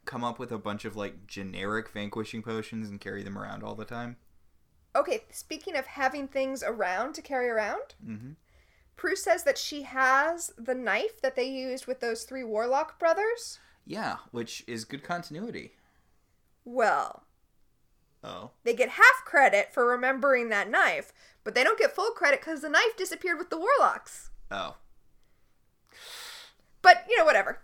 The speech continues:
Speaker 1: It's fine.
Speaker 2: The point is, Prue has a warlock killing knife, so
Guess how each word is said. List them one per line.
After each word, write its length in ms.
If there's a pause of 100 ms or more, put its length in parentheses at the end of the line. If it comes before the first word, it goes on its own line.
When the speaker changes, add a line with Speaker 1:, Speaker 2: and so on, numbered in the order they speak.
(260)
Speaker 1:
It's 260
fine. 380 (840)
Speaker 2:
The 80
point 340
is, 180
Prue 240
has 180
a 100
warlock 380
killing 320
knife, 300
so 720